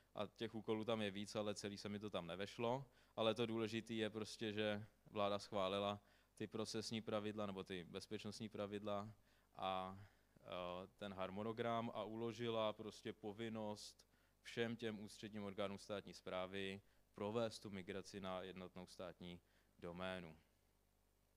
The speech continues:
Takže to je ten pátý krok, tedy předložení vládě. To, to, ty dva dokumenty byly vládou obě-, o-, oba schváleny v srpnu dva tisíce dvacet tři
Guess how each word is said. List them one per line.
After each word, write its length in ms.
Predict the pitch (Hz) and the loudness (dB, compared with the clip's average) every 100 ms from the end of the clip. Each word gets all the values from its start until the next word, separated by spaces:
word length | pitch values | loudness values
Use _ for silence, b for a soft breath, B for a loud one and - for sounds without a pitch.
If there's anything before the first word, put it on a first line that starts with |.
| _ _ b b b b b b b b b _ _ - - _ _ - _ | _ _ b b b b b b b b b _ _ -20 -20 _ _ -20 _
Takže 480 | 113 107 147 117 90 | -2 4 6 6 6
to 100 | 123 | 6
je 100 | 127 | 6
ten 200 | 131 143 | 6 4
pátý 380 | 113 113 127 95 | 6 6 6 2
krok, 680 | - 101 113 160 - - - - | 2 6 6 6 0 -14 -16 -2
tedy 480 | 117 117 131 135 165 156 - - | 0 2 2 0 -4 -8 -14 -4
předložení 580 | 117 107 113 110 87 | 0 2 2 0 -2
vládě. 440 | 82 104 120 139 139 | 2 4 4 2 0
To, 300 | 127 110 - - | 2 0 0 -10
to, 160 | - 107 _ - | -10 -10 _ -2
ty 260 | 123 110 | 2 2
dva 220 | 107 113 | 4 4
dokumenty 560 | 110 104 117 113 107 110 | 4 0 0 0 0 -2
byly 260 | 107 101 95 | 0 0 2
vládou 340 | 98 92 87 | 0 0 0
obě-, 260 | 104 104 - | -4 -4 -6
o-, 300 | 104 101 90 | -2 -2 -2
oba 320 | 101 101 87 | -2 -2 -2
schváleny 720 | - 107 104 120 123 127 127 | -2 2 4 4 2 0 -2
v 280 | 120 110 98 | -2 0 0
srpnu 500 | - - 117 - 120 | -2 0 0 0 -2
dva 160 | 120 113 | 0 -2
tisíce 300 | 107 107 120 | -4 -4 -2
dvacet 340 | 117 113 127 - | -2 -2 -4 -6
tři 420 | - 135 131 143 | 0 4 6 4